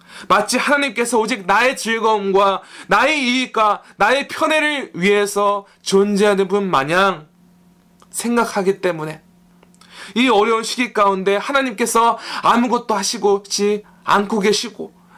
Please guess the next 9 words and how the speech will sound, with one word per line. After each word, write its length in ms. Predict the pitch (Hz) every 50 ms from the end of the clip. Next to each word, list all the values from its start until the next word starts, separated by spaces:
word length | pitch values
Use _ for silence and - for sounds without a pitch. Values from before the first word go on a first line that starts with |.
| - -
무능한 460 | 165 190 233 240 240 233 226 226 233
신이다 680 | 226 - - 254 240 208 175 180 180 180 175 175 - _ - - - -
원망할 480 | - 175 220 233 233 233 240 226 220 202
수밖에 420 | - 202 185 185 180 185 - 202
없는 300 | 185 165 165 196 214 220
것입니다. 540 | 208 202 196 - 190 170 185 - - - - _ _ _ _ _ _ _ _ _ _ _ _ _ _ _ _ _ _ _ _ _ _ _ _ _ _ _ _ _ _ _ _ _ _ _ _ _ _ _ _ - - - - - -
사랑하는 360 | - - 190 190 190 185 185 180
성도 280 | 190 196 196 185 185
여러분, 380 | 170 175 170 175 180 180 170